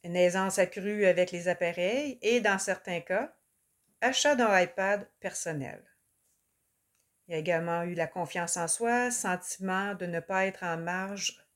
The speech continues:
de la société. Le sentiment de fierté du participant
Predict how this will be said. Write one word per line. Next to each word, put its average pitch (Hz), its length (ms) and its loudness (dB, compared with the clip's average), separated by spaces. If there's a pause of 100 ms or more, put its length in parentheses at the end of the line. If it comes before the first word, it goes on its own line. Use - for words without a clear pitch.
(120)
de 175 140 -4
la 170 120 2
société. - 560 -12 (1400)
Le 190 80 0
sentiment 220 500 2
de 202 120 4
fierté 208 560 -4
du 185 140 -10
participant 220 760 -4